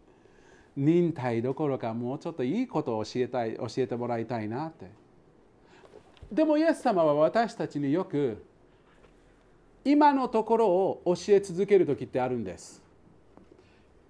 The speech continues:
「スティーブ、君は今は忍耐というものを学ばなきゃいけない時期なの。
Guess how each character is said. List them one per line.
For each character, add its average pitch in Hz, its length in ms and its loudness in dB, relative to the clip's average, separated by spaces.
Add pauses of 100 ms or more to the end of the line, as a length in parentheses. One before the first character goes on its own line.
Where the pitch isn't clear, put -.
(140)
「ス - 100 -20
テ 127 80 0
ィ 117 40 2
ー 95 40 -6
ブ、 92 160 -6 (360)
君 - 280 -10
は - 180 -8 (340)
今 123 220 -4
は 98 220 -12 (260)
忍 135 400 -2
耐 95 300 -10
と 98 120 -10
い 98 140 -4
う - 20 -6
も 95 120 -8
の 87 100 -12
を 92 260 -12 (640)
学 117 160 -6
ば 135 260 -2
な 143 160 -6
き - 140 -14
ゃ - 20 -10
い 92 120 -10
け 113 160 -6
な 113 120 -6
い 110 100 -6
時 117 180 -6
期 120 140 -6
な 90 140 -8
の。 - 140 -20